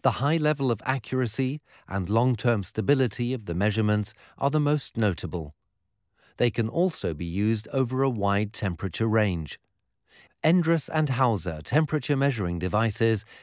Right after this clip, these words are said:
facilitate the measurement of temperatures both in standard applications and in areas of application with specific requirements, such as in hygienic processes, in installations where vibrations occur,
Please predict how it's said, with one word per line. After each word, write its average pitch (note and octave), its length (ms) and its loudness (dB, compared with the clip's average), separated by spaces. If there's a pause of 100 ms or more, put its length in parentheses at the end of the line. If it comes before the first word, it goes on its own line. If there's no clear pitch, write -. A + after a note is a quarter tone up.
facilitate E3 800 0
the F2 80 -2
measurement G2+ 500 0
of - 100 -8
temperatures A#2+ 640 0 (280)
both A#2+ 440 0
in F2+ 220 0
standard G#2+ 500 0
applications B2 920 -2 (320)
and D3 380 2
in E3 220 0
areas G#2+ 500 2
of F2+ 180 -6
application A#2 800 -4
with C3 180 0
specific - 640 -4
requirements, G#2+ 720 -2 (300)
such A2 300 -2
as G2 160 -2
in F#2+ 220 2 (120)
hygienic G2 580 -2
processes, B2+ 760 -2 (340)
in F#2 280 -2
installations A2+ 840 -2
where F2+ 240 0
vibrations F#2 680 -2
occur, B2 400 0